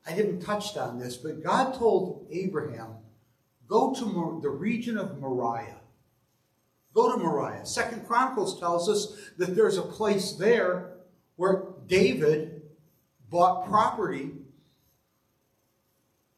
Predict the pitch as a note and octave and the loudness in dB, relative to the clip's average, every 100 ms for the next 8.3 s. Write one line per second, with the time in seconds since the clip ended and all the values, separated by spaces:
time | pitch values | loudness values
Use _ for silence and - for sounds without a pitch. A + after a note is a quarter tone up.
0 | _ _ - D#3+ F3 F#3+ G3+ - C4 - | _ _ -14 -2 2 2 0 -2 -4 -4
1 | - - - _ _ _ _ _ _ _ | -8 -12 -20 _ _ _ _ _ _ _
2 | _ _ _ _ _ _ _ _ _ _ | _ _ _ _ _ _ _ _ _ _
3 | _ _ _ _ _ _ _ _ _ _ | _ _ _ _ _ _ _ _ _ _
4 | _ _ _ D#3 D3+ F3+ - A3 F#3+ F#3+ | _ _ _ -8 0 2 4 2 4 2
5 | - F#3+ F3+ F3+ - F#3+ F3+ F#3 F#3+ G3 | 2 2 4 2 0 0 2 2 0 0
6 | F#3 A3 A3+ F3+ F3 D#3+ - - - - | 2 4 4 0 -6 -6 -8 -10 -14 -18
7 | _ _ - D3+ C3+ D3+ D#3+ E3+ F3+ F#3+ | _ _ -8 -6 -2 2 2 6 6 8
8 | A3 - | 6 0